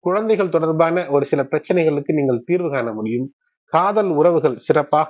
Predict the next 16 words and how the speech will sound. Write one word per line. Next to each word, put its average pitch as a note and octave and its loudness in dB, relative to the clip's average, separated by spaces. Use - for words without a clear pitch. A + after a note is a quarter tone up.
இருக்கும். B2 -6
கேது G#3+ 2
ஆறில F3 2
இருக்கக்கூடிய D#3 0
காரணத்தினால் D#3 0
உடல்நலம் F3+ 0
எந்தவித F3 0
பிரச்சனை F3+ 0
இல்லாமல் D#3 0
இருப்பதற்கு, C#3+ -2
அது D3 0
மட்டுமல்ல, F3 0
குருவினுடைய F3+ 2
பார்வை F3 2
பெற்ற C#3+ -4
கேது C#3 -2